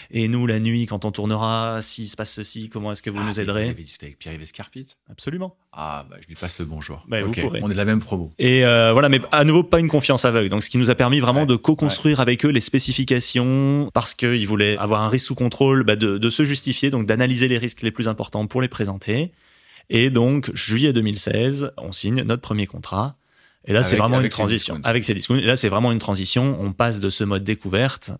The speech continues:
Speaker 1: à quatre-vingts pour cent
Speaker 2: Alors, je vais
Speaker 1: à
Speaker 2: pas,
Speaker 1: un
Speaker 2: je
Speaker 1: mode
Speaker 2: vais, on va,
Speaker 1: exécution.
Speaker 2: on va pas rentrer dans les détails du contrat que vous avez avec Cdiscount, mais je me mets à la place de Cdiscount.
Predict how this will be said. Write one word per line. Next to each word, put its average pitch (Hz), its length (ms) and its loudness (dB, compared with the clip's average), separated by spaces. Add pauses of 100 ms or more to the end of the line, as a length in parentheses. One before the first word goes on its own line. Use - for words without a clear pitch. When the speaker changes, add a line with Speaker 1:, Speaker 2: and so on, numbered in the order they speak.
Speaker 1:
à 90 180 -10
quatre-vingts 101 380 -4
pour 101 180 -6
cent 143 260 -2 (220)
Speaker 2:
Alors, 82 140 0
je 98 80 4
vais 104 60 4
Speaker 1:
à 95 40 0
Speaker 2:
pas, 95 60 0
Speaker 1:
un 95 40 -2
Speaker 2:
je 104 60 -2
Speaker 1:
mode 113 100 2
Speaker 2:
vais, 107 160 0
on - 40 -14
va, 117 60 4
Speaker 1:
exécution. 101 400 0
Speaker 2:
on - 40 -2
va - 80 -6
pas 82 40 -8
rentrer 95 220 -8
dans 90 80 -6
les 82 120 -8
détails 90 420 -2
du 76 120 -12
contrat 85 340 -8
que - 40 -18
vous 76 140 -10
avez 80 80 -6
avec 80 140 -8
Cdiscount, 87 420 -6 (100)
mais 90 300 -6
je - 120 -14
me - 60 -2
mets 117 60 4
à - 20 6
la 113 40 2
place 123 120 0
de 107 60 -2
Cdiscount. 92 380 -6